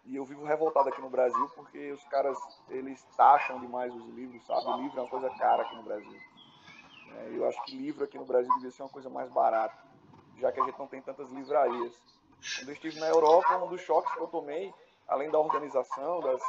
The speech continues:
das cidades, em comparação com as cidades brasileiras, é a presença de bibliotecas, por exemplo. A presença de bibliotecas aqui é escasso.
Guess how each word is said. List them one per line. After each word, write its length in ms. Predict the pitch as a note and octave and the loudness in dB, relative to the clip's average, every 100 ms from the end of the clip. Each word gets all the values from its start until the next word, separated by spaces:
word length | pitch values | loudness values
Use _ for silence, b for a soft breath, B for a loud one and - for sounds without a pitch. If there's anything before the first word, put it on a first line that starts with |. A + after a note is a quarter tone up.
| - | -6
das 140 | C#3 - | -8 -8
cidades, 440 | - B2 D#3 E3+ - - - _ _ _ | 2 8 8 6 0 -12 -18 _ _ _
em 60 | B2 | -16
comparação 480 | C3+ C#3 C3 C3+ | -4 2 2 0
com 80 | B2+ | -6
as 80 | C3 | -6
cidades 280 | B2+ B2+ B2 | -4 -4 -2
brasileiras, 580 | B2 A#2 A#2+ D3 F#3+ - - _ _ _ _ _ _ | -4 -4 -4 -4 -6 -8 -16 _ _ _ _ _ _
é 300 | - C#3+ E3 F3+ | -6 2 4 6
a 80 | |
presença 540 | G3 G#3+ G#3 F#3+ B3 A3 | 4 2 0 -2 -8 -10
de 360 | E3 F3+ A3 A#3+ | -12 -16 -16 -18
bibliotecas, 760 | F#3+ F3 G3 A#3+ F3+ G3 - - | -18 -6 -6 -2 0 0 -2 -8
por 120 | - | -8
exemplo. 260 | A2 - - _ _ _ _ _ _ | -10 -10 -20 _ _ _ _ _ _
A 20 | - | -12
presença 240 | A#2+ D#3 | -10 -12
de 60 | E3+ | -10
bibliotecas 540 | F3+ G3+ D#3+ E3 - | -8 -4 -2 -2 -4
aqui 520 | D3 - G3+ A#3+ C4+ | -8 -10 -14 -14 -14
é 340 | - - - - | -16 -14 -14 -14
escasso. 520 | - - - - | -10 -4 -4 -4